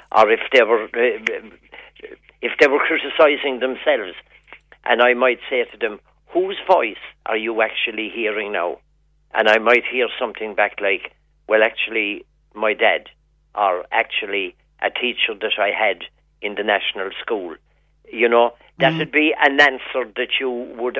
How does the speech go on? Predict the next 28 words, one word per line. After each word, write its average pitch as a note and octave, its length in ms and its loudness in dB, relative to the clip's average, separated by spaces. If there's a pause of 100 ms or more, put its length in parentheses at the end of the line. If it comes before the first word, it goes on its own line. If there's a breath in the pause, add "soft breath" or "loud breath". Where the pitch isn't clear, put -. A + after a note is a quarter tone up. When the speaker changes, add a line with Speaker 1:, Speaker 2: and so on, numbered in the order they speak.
(100)
Speaker 1:
often A#2 500 -2 (240 soft breath)
hear. A2 380 -2 (340 soft breath)
Like, A#2+ 280 4
the B2+ 100 -4 (100)
favourite C#3 400 0
expression B2+ 720 -4
would A#2 180 -4
be A#2+ 220 -2
like, G#2+ 340 0 (640)
what C#3 220 4
a C3+ 60 -4
disappointment B2 920 -4
you A#2 160 0
are, G2 320 6
or A2+ 380 4
when A#2+ 220 -4
you B2 120 0
would, A#2 300 -4
uh, A2 360 4
maybe, A#2+ 340 2
you D3 260 -2
know, G#3+ 100 2
maybe B2 340 0
make G#2 260 -4
a - 40 -8
little G2 240 -10
tiny G2 300 -4
mistake, F#2 460 -6